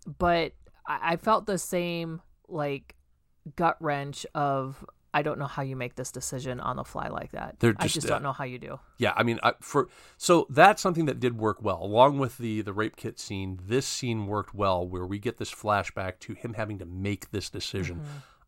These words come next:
Speaker 2: I don't know how you make this
Speaker 1: I don't
Speaker 2: decision.
Speaker 1: either. I don't either. <laughs>
Speaker 2: I don't know how you live with whatever decision you made,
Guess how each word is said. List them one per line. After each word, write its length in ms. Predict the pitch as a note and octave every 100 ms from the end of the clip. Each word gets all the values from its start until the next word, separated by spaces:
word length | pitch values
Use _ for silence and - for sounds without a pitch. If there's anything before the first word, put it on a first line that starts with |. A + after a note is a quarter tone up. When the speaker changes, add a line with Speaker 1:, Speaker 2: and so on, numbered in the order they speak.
| -
Speaker 2:
I 160 | D#3 F#3
don't 260 | D3+ D3 B2+
know 200 | B2 A2
how 380 | - - G2+ F#2+
you 180 | F#2+
make 400 | E2 E2+ F#2 -
this 180 | - D#2+ -
Speaker 1:
I 100 | D3
don't 220 | C3+ B2+
Speaker 2:
decision. 200 | B2+ B2
Speaker 1:
either. 200 | G#2+ - -
I 120 | D3+
don't 180 | C#3 C3+
either. 300 | B2 A2+ B2+ _ -
<laughs> 120 | -
Speaker 2:
I 120 | D3
don't 160 | D#3 D3
know 100 | C#3
how 160 | D#3
you 240 | C#3 A#2 A#2
live 400 | B2+ D3 C3+ G#2+
with 200 | G#2+ G#2+
whatever 420 | A2 A#2+ A2+ B2
decision 460 | G#2+ - G#2+ G#2 G2
you 80 | F#2
made, 400 | G#2 G#2+ F2